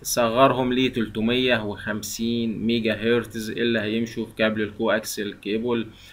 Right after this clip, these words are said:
آه، ومنها للمجازينة. بعد كده في اللي هو اله-، الهايبريد كابلر في إريكسون بيقولوا عليه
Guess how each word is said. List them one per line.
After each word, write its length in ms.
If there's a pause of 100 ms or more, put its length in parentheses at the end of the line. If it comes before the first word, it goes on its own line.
(260)
آه، 260
ومنها 520
للمجازينة. 880
بعد 340
كده 500
في 60
اللي 120
هو 80
اله-، 120 (240)
الهايبريد 540 (120)
كابلر 340
في 300
إريكسون 580
بيقولوا 280
عليه 360